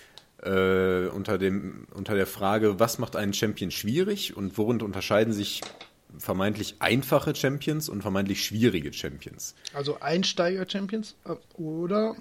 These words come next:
Speaker 2: Sachen, die man vielleicht erst später angeht. Und dann wollen wir so ein bisschen halt auf die Frage eingehen, ob man sich da an dem,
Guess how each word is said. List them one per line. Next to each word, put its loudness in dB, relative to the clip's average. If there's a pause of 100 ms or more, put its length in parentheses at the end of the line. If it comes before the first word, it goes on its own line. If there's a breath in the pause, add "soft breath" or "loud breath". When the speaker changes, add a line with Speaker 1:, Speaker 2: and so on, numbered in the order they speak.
Speaker 2:
Sachen, 0
die 0
man 0
vielleicht -2
erst -2
später 2
angeht. -4
Und -2
dann 0
wollen 2
wir 0
so 0
ein -2
bisschen 0
halt 0
auf 0
die -2
Frage 2
eingehen, 0
ob -4
man 2
sich -4
da 6
an 0
dem, -2